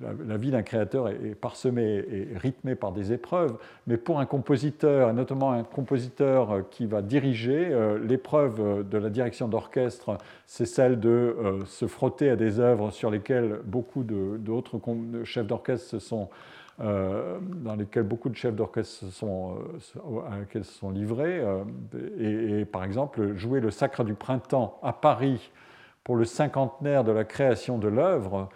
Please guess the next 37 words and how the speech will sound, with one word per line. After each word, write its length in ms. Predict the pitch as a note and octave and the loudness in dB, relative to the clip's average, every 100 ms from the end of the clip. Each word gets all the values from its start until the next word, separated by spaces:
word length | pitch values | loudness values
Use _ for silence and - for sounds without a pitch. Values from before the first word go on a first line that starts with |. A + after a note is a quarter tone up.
| - - _ - - | -20 -20 _ -14 -6
au 40 | |
Théâtre 520 | A2+ - D3 B2+ - | -4 6 8 8 4
des 100 | A2+ | -2
Champs-Élysées. 800 | G#2+ A#2 G#2 A#2 C3+ E3 E3+ B2+ | 0 0 2 2 2 2 4 4
C'est 280 | - A#2 - | 2 -4 0
un, 200 | A2 G#2 B2+ | 0 0 -2
un 60 | G#2+ | -6
symbole 380 | - B2 C3+ A#2 | -2 -2 2 0
extrêmement 480 | - - B2 A#2+ | -2 -4 -2 -2
fort. 340 | B2+ - D3 G#2+ | -4 0 2 4
L'œuvre 260 | B2 B2 | 2 2
avait 220 | G#2 G2+ G#2 | 2 0 0
été 200 | A#2+ A2+ | -2 -4
créée, 380 | - A2+ C#3 C3+ | -2 -2 0 2
euh, 160 | F#2+ F2+ - - - - | 0 -2 -12 -20 -20 -16
à 20 | G#2 | -14
cette 300 | - G#2+ G2 | -6 -4 0
date 300 | A#2+ C#3 G#2+ | 0 0 -2
en 120 | F#2 | -2
mille 200 | G2 A#2 | -2 -2
neuf 100 | A2+ | -2
cent 160 | B2 | -6
treize, 560 | G#2+ - A2 F#2+ F#2+ A#2 G3+ | -8 -2 0 0 -2 -6 -4
et, 240 | A2 A2+ | -2 0
euh, 60 | F#2+ | 0
Boulez 420 | F#2 G#2+ C3+ A#2 | -2 0 0 0
la 140 | A2 | -2
dirige 500 | G2+ A2+ A#2 D3 C3+ - A#2 | 0 0 0 -2 -6 -10 -6
en, 280 | G#2+ A2 B2 A2+ | -2 -2 -4 -4
euh, 180 | G2 G2 | -2 -2
deux 160 | A2+ | -2
mille, 240 | A#2+ C3+ B2 | 0 -2 -2
en 80 | |
mille 160 | A2 B2+ | -4 -2
neuf 140 | B2+ | -4
cent 140 | - A#2 | -6 -10
soixante-trois, 800 | - G#2 F#2+ - - G2 D2+ | -8 -6 -6 -6 2 2 2